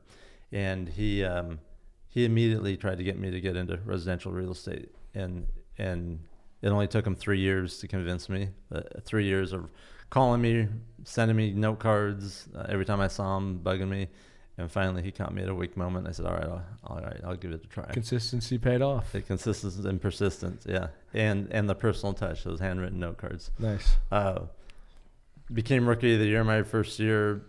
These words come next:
Speaker 1: Um, you know, tw-, sold twenty-seven homes. Um,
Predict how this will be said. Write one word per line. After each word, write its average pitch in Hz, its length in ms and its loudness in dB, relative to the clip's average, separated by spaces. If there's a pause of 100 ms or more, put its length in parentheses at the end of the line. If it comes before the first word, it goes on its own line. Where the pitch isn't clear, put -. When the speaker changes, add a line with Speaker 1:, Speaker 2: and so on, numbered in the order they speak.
(140)
Speaker 1:
Um, - 440 -8 (760)
you 113 80 -4
know, 98 60 -2
tw-, - 220 -10
sold - 300 -4
twenty-seven 104 480 0
homes. 98 760 0
Um, 80 500 -10